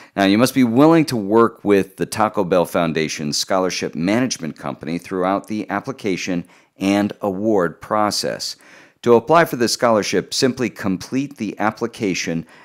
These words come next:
at the web address below. Now,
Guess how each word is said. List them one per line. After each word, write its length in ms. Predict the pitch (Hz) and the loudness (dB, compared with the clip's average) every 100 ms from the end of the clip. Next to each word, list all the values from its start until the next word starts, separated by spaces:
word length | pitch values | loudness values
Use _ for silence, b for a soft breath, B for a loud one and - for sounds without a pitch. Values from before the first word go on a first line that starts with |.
| B | B
at 320 | 95 92 - | -2 0 -2
the 100 | 90 | -6
web 320 | 90 90 104 | -2 2 2
address 460 | 127 98 85 73 - | 2 0 -2 -2 -4
below. 560 | - 98 92 90 60 52 - _ | -4 -2 0 0 -2 -8 -20 _
Now, 340 | 80 76 73 | -10 -6 -6